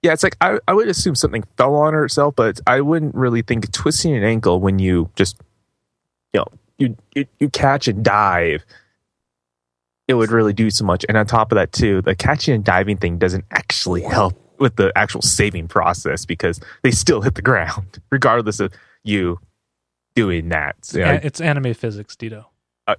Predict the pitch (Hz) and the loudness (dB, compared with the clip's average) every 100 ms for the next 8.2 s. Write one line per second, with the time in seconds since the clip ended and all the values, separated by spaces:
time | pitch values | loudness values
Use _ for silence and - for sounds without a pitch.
0 | _ _ - 78 78 - - 151 - - | _ _ -4 -4 -4 -14 -8 -6 -6 -12
1 | - _ - - 180 170 180 151 - 143 | -20 _ -2 2 4 4 4 2 0 4
2 | 151 135 131 113 - 359 190 131 139 135 | 6 6 4 2 0 0 0 2 2 2
3 | 143 107 120 - 117 135 120 107 - - | 0 0 0 -2 -2 0 0 0 -2 -2
4 | - - 190 185 185 190 233 240 - 208 | -4 0 0 2 2 2 0 0 0 0
5 | 208 180 - 202 196 - 208 - 143 123 | 0 -2 -4 -4 -2 -2 -2 -2 -10 -8
6 | 110 110 131 117 - 165 - 196 - 147 | -10 -14 -14 -14 -14 -12 -10 -10 -10 -12
7 | 135 127 120 120 127 110 101 - 113 113 | -12 -12 -12 -8 -8 -8 -14 -16 -16 -18
8 | - | -20